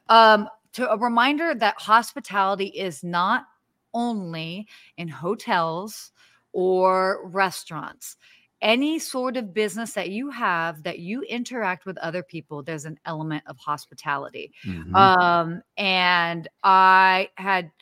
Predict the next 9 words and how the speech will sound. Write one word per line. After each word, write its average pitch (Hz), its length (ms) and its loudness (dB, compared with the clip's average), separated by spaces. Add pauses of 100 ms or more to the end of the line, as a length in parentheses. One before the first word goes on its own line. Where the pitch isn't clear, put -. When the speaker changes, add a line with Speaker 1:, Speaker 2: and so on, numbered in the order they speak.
(720)
Speaker 1:
been, 202 420 0 (480)
f-, 214 100 -8
for 240 120 2
example, 196 380 -2
I've 202 180 2
been 202 140 -6
living 202 280 -4
in, 180 260 -8
um, 170 340 -2